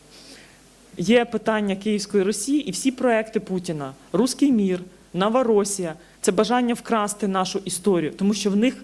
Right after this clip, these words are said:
немає в росіян історії». І коли говорити про модерний, е, м-,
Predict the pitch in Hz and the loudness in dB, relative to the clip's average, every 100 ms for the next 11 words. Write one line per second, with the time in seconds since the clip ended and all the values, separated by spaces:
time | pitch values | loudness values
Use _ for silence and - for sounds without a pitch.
0 | - 180 220 240 196 165 156 180 185 175 | -2 2 4 2 0 -2 -6 -4 -4 -2
1 | 180 - 190 143 - - - - 226 240 | -6 0 0 0 -6 -16 -10 0 2 2
2 | 254 254 214 214 196 - - - 196 202 | 2 0 0 0 0 -4 -16 0 0 4
3 | 220 311 311 240 190 - 175 170 190 | 2 2 2 0 -2 -2 -2 0 0